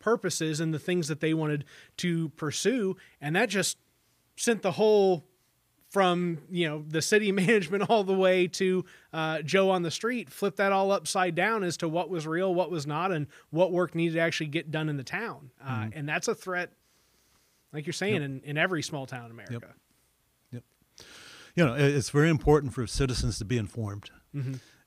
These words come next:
Speaker 2: and, and the local media, you know, um, has played that role.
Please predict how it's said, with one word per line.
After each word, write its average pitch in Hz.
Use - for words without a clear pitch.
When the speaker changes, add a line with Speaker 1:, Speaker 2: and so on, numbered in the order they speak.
Speaker 2:
and, 107
and 110
the 110
local 117
media, 110
you 113
know, 95
um, 98
has 113
played 120
that 110
role. 113